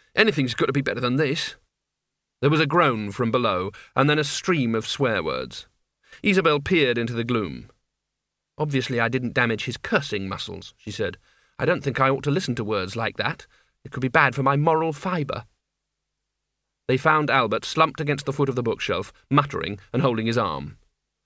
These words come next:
"There's no need to make that kind of fuss," said Isabel briskly. "You're not hurt. Father simply doesn't allow that kind of thing to happen."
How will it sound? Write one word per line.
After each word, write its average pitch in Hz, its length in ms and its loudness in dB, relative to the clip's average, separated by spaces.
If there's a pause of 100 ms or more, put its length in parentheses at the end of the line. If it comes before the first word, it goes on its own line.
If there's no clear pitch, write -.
(140)
"There's 135 160 2
no 247 180 0
need 214 300 -2
to 180 60 -4
make 175 200 0
that 151 200 -4
kind 107 240 -2
of 101 80 -8
fuss," - 320 -2 (120)
said 104 200 -4
Isabel 107 400 -2
briskly. 123 420 -4 (220)
"You're 139 80 4
not 240 180 0
hurt. 135 320 2 (200)
Father 196 300 6
simply 220 280 -2
doesn't 208 240 0
allow 180 260 2
that 113 160 -2
kind 123 220 2
of - 40 -6
thing 131 200 -2
to 151 100 -4
happen." 147 400 -4